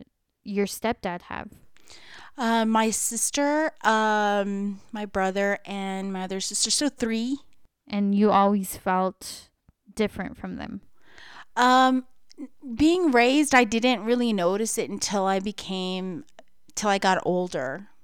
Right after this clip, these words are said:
Speaker 2: around teenage years.
Speaker 1: Mm-hmm.
Speaker 2: And then I started,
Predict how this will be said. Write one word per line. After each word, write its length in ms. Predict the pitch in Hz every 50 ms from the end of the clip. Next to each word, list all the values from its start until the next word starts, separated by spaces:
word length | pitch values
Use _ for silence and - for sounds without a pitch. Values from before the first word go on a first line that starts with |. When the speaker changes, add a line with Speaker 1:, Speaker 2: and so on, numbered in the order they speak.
| - - - - - - - - -
Speaker 2:
around 640 | 202 202 196 190 185 185 185 185 185 180 175 -
teenage 420 | - - - 202 202 208 208 202 -
years. 540 | 220 233 240 247 254 262 262 254 - - 233
Speaker 1:
Mm-hmm. 280 | 208 196 190 185 185 185 180 - - - - - - - - -
Speaker 2:
And 320 | 214 208 208 208 208 202
then 200 | 190 208 202 202
I 160 | 208 202 208 208
started, 680 | 202 - - - 214 202 202 196 196 190 190 190 170